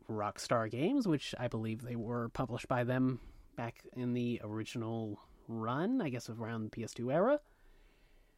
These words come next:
And, uh, basically, this is going to run on Remedy's proprietary Northlight engine. So I guess, uh, that's another title that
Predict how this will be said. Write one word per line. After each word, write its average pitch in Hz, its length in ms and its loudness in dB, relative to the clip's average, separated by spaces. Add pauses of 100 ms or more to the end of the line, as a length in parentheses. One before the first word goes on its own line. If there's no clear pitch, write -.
(320)
And, 151 720 4
uh, 147 320 6
basically, 240 500 4
this 240 200 2
is 262 100 0
going 233 260 4
to 226 140 2
run 151 440 10
on 135 400 4
Remedy's 131 640 4
proprietary 175 760 4
Northlight 135 1160 4
engine. 277 500 4 (220)
So 147 560 8
I 139 180 8
guess, 160 420 4
uh, 160 440 12
that's 139 200 -2
another 143 320 8
title 160 380 6
that 135 220 8